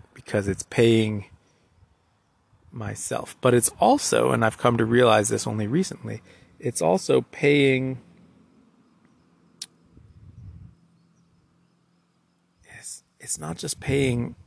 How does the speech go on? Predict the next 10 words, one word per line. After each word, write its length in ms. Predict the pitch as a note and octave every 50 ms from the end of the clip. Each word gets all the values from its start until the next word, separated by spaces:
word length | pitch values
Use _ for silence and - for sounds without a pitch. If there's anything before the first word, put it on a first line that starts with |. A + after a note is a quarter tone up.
| _ -
myself, 800 | - A2+ G#2+ A2 B2 C3+ C3 - - - - - - - - - - _
it's 300 | C3 A2+ - - - - -
also 320 | - D3 D3+ - - E3 C#3+
paying 680 | - - - - C#3 C#3 C#3 C#3+ C3+ C3 B2+ B2 A#2+
this 380 | A#2 A#2 A#2 A2+ - - - - - - - - - - _ - _
sort 240 | - - - A#2+ A#2
of, 600 | A2 - - - - - - - - - - - - _ _ _ _ _ _ _ _ _ _ _ - - - - - - - - - - - _ _ _ _ _ _ _ - _ _ _ - _ - _ _ _ _ _ _ _ _ _ _ _ _ _ _
paying 400 | - - D#3+ E3+ E3 D#3 C#3+ B2+
this 140 | A#2+ A2 -
dividend 760 | A#2+ A#2 A#2 C3+ C#3+ C3+ C3 A2+ A2 G#2 G2+ G#2 G#2+ G#2+ -